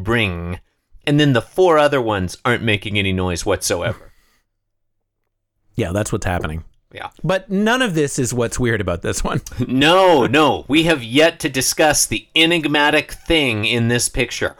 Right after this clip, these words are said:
Speaker 1: What is that thing, John?
Speaker 2: Yeah, let's, let's discuss it now.
Speaker 1: Okay. I
Speaker 2: What's
Speaker 1: don't
Speaker 2: the
Speaker 1: even
Speaker 2: deal, what's the deal with that thing?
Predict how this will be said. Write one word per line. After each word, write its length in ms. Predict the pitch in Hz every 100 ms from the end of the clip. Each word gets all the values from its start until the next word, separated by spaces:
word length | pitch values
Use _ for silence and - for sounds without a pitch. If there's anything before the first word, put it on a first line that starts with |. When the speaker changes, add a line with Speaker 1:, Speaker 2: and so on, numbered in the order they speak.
| -
Speaker 1:
What 360 | - 208 294 285 -
is 280 | 254 294 240
that 300 | - 175 -
thing, 380 | - 151 135 123
John? 180 | 131 147
Speaker 2:
Yeah, 60 | 160
let's, 320 | 226 277 -
let's 260 | 156 170 -
discuss 460 | 170 - 165 151 -
it 140 | -
now. 300 | 113 101 90 _ _ _ _ -
Speaker 1:
Okay. 460 | 143 131 104 78 - - - - - -
I 120 | 180
Speaker 2:
What's 60 | 392
Speaker 1:
don't 140 | 392
Speaker 2:
the 60 | -
Speaker 1:
even 80 |
Speaker 2:
deal, 200 | 262 247 - _ _
what's 220 | 214 226
the 60 | 240
deal 180 | 202 214
with 100 | 202
that 160 | 165 -
thing? 320 | 185 120 -